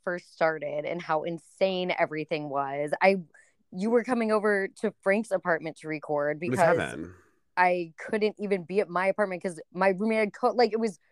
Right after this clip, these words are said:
Speaker 1: covid mania. And
Speaker 2: Yeah,
Speaker 1: this
Speaker 2: the
Speaker 1: was, like,
Speaker 2: Omicron.
Speaker 1: the true, that is something also that we should take into account. It was Omicron
Speaker 2: <coughs>
Speaker 1: madness. It was, like, holidays. It was everything. And this was truly, like, a joy of my life.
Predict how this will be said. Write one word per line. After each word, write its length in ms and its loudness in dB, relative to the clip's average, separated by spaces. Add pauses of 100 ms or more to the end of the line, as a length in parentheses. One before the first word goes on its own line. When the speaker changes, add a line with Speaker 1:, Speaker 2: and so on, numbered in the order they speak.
(140)
Speaker 1:
covid 520 6
mania. 880 -2
And 120 0
Speaker 2:
Yeah, 100 0
Speaker 1:
this 160 -4
Speaker 2:
the 60 -2
Speaker 1:
was, 120 2
like, 320 2
Speaker 2:
Omicron. 440 -8 (100)
Speaker 1:
the 280 0 (220)
true, 720 2 (600)
that 220 8
is 140 0
something 460 4 (120)
also 380 2
that 160 2
we 80 -6
should 180 -12
take 220 -2
into 240 -6
account. 420 -2
It 40 -8
was 220 -2
Omicron 400 4
Speaker 2:
<coughs> 20 0
Speaker 1:
madness. 580 0
It 100 -8
was, 200 -8
like, 180 0
holidays. 640 0
It 60 -8
was 180 -8
everything. 560 -4
And 220 -10
this 260 -2
was 180 -2
truly, 500 -4
like, 420 -2 (100)
a 140 6
joy 560 2
of 240 0
my 160 -6
life. 520 -10